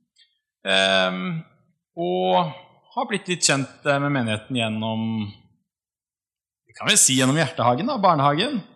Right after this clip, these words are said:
Ehm, og, eh, har satt veldig stor pris på å bli bedre kjent med menigheten, og, og nå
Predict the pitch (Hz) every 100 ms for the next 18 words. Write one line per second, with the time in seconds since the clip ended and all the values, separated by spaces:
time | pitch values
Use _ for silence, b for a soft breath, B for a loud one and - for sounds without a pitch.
0 | _ _ _ _ 175 175 170 165 160 156
1 | 151 139 - _ _ _ 156 143 143 143
2 | 139 135 127 135 117 127 127 120 127 98
3 | 110 110 107 - _ _ _ - 113 101
4 | 101 92 - 113 107 104 104 110 107 101
5 | 104 101 95 117 107 95 90 - 107 -
6 | 101 98 101 - _ _ _ _ _ 330
7 | 240 240 - 147 120